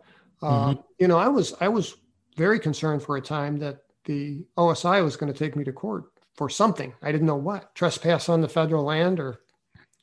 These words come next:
Speaker 1: whatever. So if there was gonna be a court martial, I wanted to have as much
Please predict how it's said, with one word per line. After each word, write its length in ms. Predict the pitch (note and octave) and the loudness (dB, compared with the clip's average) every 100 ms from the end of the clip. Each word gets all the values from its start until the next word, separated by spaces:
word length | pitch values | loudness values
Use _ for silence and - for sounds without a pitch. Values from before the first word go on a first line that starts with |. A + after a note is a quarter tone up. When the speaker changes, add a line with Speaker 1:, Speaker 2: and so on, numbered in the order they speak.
| _ _ | _ _
Speaker 1:
whatever. 500 | C#3+ E3+ D#3+ F3 C3 _ - _ _ _ _ _ | -2 0 2 0 -4 _ -20 _ _ _ _ _
So 460 | - D3+ C#3 C3+ - | -6 -2 0 -2 -4
if 80 | C3 | -2
there 80 | F3 | 2
was 100 | D#3+ | 4
gonna 140 | E3+ | 4
be 80 | D#3+ | 4
a 60 | D3 | 2
court 240 | G3 A3+ | 2 2
martial, 400 | E3 C#3+ - E3 | 0 -2 -4 -2
I 60 | D#3 | 0
wanted 240 | D#3 D3+ | -2 -2
to 80 | C#3+ | -4
have 180 | D3 D3+ | -4 -4
as 120 | - | -2
much 220 | E3 D#3+ | -4 -4